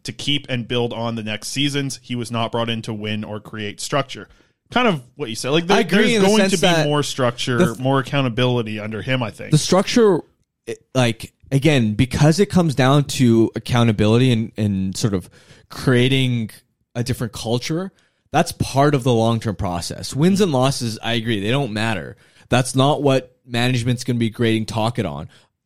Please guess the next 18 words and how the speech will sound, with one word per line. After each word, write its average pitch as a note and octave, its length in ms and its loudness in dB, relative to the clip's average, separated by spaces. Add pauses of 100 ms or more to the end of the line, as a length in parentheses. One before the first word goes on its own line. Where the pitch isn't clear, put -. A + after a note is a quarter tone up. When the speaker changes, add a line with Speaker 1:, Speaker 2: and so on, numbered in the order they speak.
(260)
Speaker 2:
And C#3+ 80 0
I E3+ 100 2
also A3+ 320 4
agree E3+ 340 0
with, C3 300 0
uh, A2 100 -6
what A#2 160 -2
the - 80 -10
commenter C3+ 480 0
said, C#3+ 320 0
that G#2+ 260 -2 (300)
a C#3 80 -2
big D3 220 0
part D#3 320 2
of C#3 80 2
that A#2+ 160 0
is, A#2 160 0
okay, A#2+ 380 -2